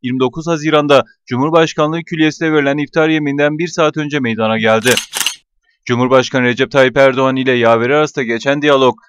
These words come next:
yaver Ali Yazıcı'nın ifadesiyle ortaya çıkıyor. Cumhurbaşkanı ile yaver arasında geçen diyalog şöyle. Cumhurbaşkanı Erdoğan iftardan bir saat önce Yazıcı'yı makam odasına çağırarak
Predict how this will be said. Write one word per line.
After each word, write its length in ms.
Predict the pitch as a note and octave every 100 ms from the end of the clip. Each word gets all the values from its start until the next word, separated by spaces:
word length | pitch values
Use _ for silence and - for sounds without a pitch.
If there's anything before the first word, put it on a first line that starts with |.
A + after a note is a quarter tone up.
| _
yaver 340 | B2 B2 B2 D#3
Ali 200 | D#3 D#3
Yazıcı'nın 480 | D#3+ D3+ D#3+ D#3 D3 -
ifadesiyle 560 | A#2 C3+ C#3 C3+ D#3 A#2
ortaya 340 | G#2 B2 A2+
çıkıyor. 360 | - B2 B2+ G#2 _ _
Cumhurbaşkanı 680 | A#2 A2+ C3 C3 A#2+ C3+ B2
ile 260 | B2 A#2+ A2+
yaver 320 | A2+ A2+ C3
arasında 320 | E3 D3 C#3
geçen 360 | A#2 B2 C#3+ B2+
diyalog 360 | B2 B2+ C#3+ -
şöyle. 400 | C3+ A#2+ A2+ A2 _ - - - - -
Cumhurbaşkanı 580 | C3 C3+ C3 B2 - C3
Erdoğan 320 | C3 A#2+ A#2+
iftardan 540 | B2 B2 C#3+ C#3 C#3+ C#3
bir 80 |
saat 320 | D#3+ E3 C#3+ C#3+
önce 200 | C#3 C3
Yazıcı'yı 500 | A#2+ C3+ C#3+ D3 B2+
makam 300 | A2+ C#3+ D#3+
odasına 420 | D3+ C#3+ C3+ B2
çağırarak 420 | C3 C3 C#3 B2+